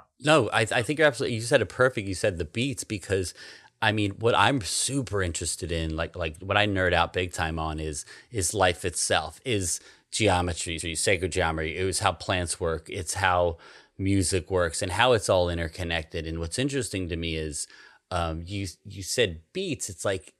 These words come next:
there is a rhythm to it all, right? There is a story to it all. And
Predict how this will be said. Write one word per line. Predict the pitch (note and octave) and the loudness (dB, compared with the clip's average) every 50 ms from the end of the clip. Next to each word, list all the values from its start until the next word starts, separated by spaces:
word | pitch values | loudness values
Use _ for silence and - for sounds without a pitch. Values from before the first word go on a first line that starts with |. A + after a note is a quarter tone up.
| _ | _
there | - A2 - A#2+ A#2+ B2 - - | -6 2 4 4 4 4 2 0
is | - D3 F3 G#3 G#3 D3+ G#2+ A2 | 2 4 6 6 6 6 6 4
a | G2+ | 4
rhythm | F#2 F2 E2+ F#2+ A2 A#2 G#2 A2 F2 D#2+ | 4 6 6 8 6 8 6 4 0 -2
to | D#2 - - E2+ D#2+ D2+ | -4 -4 -4 -4 -4 -2
it | C#2+ D#2 | -4 -4
all, | D2 C#2+ C#2 B1+ B1+ | -6 -6 -8 -10 -8
right? | C2+ D#2 E2 F2+ G#2+ A#2+ - _ - - - - - - | -6 -4 -4 -2 -4 -6 -8 _ -20 -20 -20 -20 -2 2
There | A2 A2 | 6 8
is | D#3 G3 G3 | 8 8 6
a | A3 E3+ | 6 4
story | - - - C#3+ C3+ C#3 C3+ - | 2 4 4 4 4 6 4 4
to | - - G#2+ F#2+ F#2+ | 2 0 2 2 2
it | F#2 | 4
all. | F#2 F2+ F2 F2 E2+ E2+ F2 - - | 4 4 4 4 4 4 2 0 0
And | G#2+ G#2 G#2 G2+ G2 G2 | 0 0 0 0 -2 -4